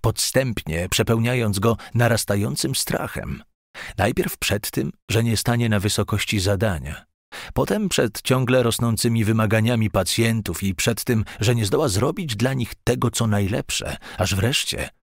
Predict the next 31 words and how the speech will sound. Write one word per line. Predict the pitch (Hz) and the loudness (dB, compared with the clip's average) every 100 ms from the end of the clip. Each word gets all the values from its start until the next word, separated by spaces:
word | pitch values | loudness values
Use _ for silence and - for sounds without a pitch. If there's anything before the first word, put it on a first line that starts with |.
| - | -4
przed | 110 - | -4 0
pójściem | 104 - 101 | -2 0 0
do | 101 | 0
pracy. | - 104 - - - _ _ _ _ - - - | -2 -4 -4 -8 -12 _ _ _ _ -20 -20 -2
Punkt | 147 190 - | 0 0 -2
krytyczny | - 123 - - - - 214 | 2 2 2 0 0 -2 0
osiągnął | 156 - - 139 139 | 2 0 0 -2 -2
pewnej | - 127 117 113 | 2 2 2 2
środy, | - 107 87 87 92 | 2 2 2 0 0
kiedy | 107 98 | 0 2
nie | 107 117 | 2 2
mógł | 107 110 | 2 0
wstać | 110 - 104 | 0 0 0
z | 87 | 0
łóżka, | 95 147 - - 80 - | -2 -2 -2 -2 -4 -6
a | 117 | -2
na | 113 107 | 0 2
myśl | 120 - 160 - | 0 -2 -2 -2
o | 113 | 0
czekającym | - - - 202 196 - 120 | 0 0 0 0 -2 -2 -2
dniu | 90 107 170 - | 0 -2 -2 -2
ogarnęło | 127 110 110 117 175 147 | 0 2 2 2 0 2
go | 127 | 0
skrajne | - 123 123 110 | 0 0 0 -2
przerażenie. | - 104 98 95 110 85 - - _ _ _ - - | 0 0 0 0 -2 -4 -10 -14 _ _ _ -18 -6
Zdawał | 95 123 117 98 | 0 2 2 0
sobie | 95 104 98 | 0 0 0
sprawę, | - 143 127 85 | 0 0 2 0
że | 98 | 0
potrzebuje | 123 107 - 92 101 98 | 0 0 -2 0 0 0
przerwy. | - 113 92 87 - | 0 0 -2 -4 -10